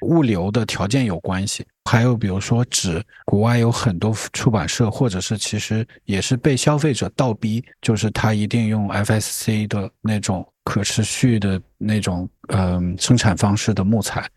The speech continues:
国内无所谓，或者说多数读者不知道有这么一个东西。当然要做到这两点，其实成本会上升嘛。你如果不用塑封，顾客拿到这本书的良品率会下降，退货率上升。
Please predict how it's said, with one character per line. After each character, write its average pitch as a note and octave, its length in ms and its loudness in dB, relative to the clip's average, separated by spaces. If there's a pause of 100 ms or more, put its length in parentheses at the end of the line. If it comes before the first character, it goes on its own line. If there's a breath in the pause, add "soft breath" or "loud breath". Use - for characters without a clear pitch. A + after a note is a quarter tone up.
(140)
国 G2 200 2
内 B2+ 240 6
无 G2+ 200 2
所 - 160 4
谓， G#2+ 260 0
或 - 140 0
者 G#2+ 120 4
说 B2 180 2
多 C3+ 180 2
数 C3+ 180 2
读 A2 180 0
者 G#2+ 200 4
不 G2 140 0
知 A2 120 2
道 A2+ 440 2
有 F2+ 260 -2
这 A#2 160 2
么 G2+ 120 2
一 G2 60 0
个 G2 120 0
东 G2 240 0
西。 - 180 -6 (120 soft breath)
当 C3+ 140 6
然 C#3 180 4
要 D3+ 140 6
做 F#3 160 6
到 C#3 140 6
这 B2+ 120 4
两 G#2+ 160 4
点， F#2+ 140 2
其 - 180 2
实 B2+ 140 4
成 G#2 200 2
本 G#2 140 0
会 F#2+ 300 -2
上 G#2+ 240 0
升 G#2 220 0
嘛。 G2 240 0
你 G2 160 0
如 G#2+ 160 4
果 B2+ 80 6
不 G2+ 100 4
用 C3 100 6
塑 B2 160 2
封， B2+ 300 2 (100)
顾 D#3 160 6
客 B2+ 280 6
拿 G2 260 2
到 C3+ 140 4
这 C3 120 4
本 A2+ 140 4
书 A#2 220 2
的 G#2+ 200 2 (160)
良 A2+ 200 4
品 A#2+ 120 4
率 A#2+ 80 4
会 A#2 140 4
下 A2 180 2
降， G#2 280 0
退 A2+ 160 0
货 A2 160 -2
率 G#2 160 0
上 G2+ 200 0
升。 G2+ 220 -4